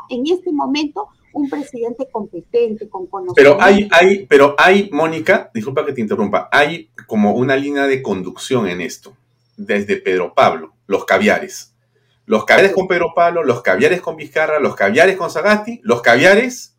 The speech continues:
Speaker 2: metidos también con Castillo. Expectorados a
Speaker 1: Veinte años.
Speaker 2: última hora, pero igual ahí.
Speaker 1: Sí.
Speaker 2: Entonces, a ver, ¿qué cosa es esto? Explícanos, por favor, o cómo interpretas lo que está pasando.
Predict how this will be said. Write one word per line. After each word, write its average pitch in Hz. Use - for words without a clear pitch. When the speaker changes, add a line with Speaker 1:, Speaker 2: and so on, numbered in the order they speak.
Speaker 2:
metidos 240
también 127
con 185
Castillo. 135
Expectorados 214
a 185
Speaker 1:
Veinte 190
años. 208
Speaker 2:
última 185
hora, 104
pero 135
igual 233
ahí. 240
Speaker 1:
Sí. 113
Speaker 2:
Entonces, 123
a 143
ver, 123
¿qué 277
cosa 285
es 294
esto? -
Explícanos, 165
por 139
favor, 214
o -
cómo 190
interpretas 196
lo 185
que -
está -
pasando. 190